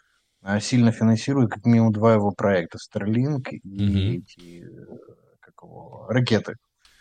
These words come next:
Speaker 1: Вот. И поэтому в том числе, э, о, я получил несколько рекомендаций.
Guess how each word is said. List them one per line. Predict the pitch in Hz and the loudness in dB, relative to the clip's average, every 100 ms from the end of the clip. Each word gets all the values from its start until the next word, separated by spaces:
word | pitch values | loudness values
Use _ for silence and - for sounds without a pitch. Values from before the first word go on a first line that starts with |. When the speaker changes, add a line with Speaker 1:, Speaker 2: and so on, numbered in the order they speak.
| _ _ _ _ | _ _ _ _
Speaker 1:
Вот. | 120 117 113 104 - _ | 0 2 2 0 -6 _
И | 135 | -4
поэтому | 127 123 123 143 156 143 131 | 2 4 6 6 4 2 2
в | 123 - | 2 -2
том | 131 127 | 2 2
числе, | 123 - 110 - 113 110 127 156 160 - _ _ _ _ - | 2 -2 -6 -4 -2 0 2 2 0 -2 _ _ _ _ -2
э, | 107 110 110 87 - _ _ | 2 2 2 -2 -8 _ _
о, | 113 110 110 110 110 110 104 101 | -2 0 2 2 2 2 0 -2
я | 110 120 | 0 -2
получил | 113 117 120 131 123 | 0 0 0 2 2
несколько | 120 - 120 117 | 2 0 -2 0
рекомендаций. | 110 104 110 110 107 127 131 - 113 110 | -2 0 0 0 0 0 -2 -4 -2 -2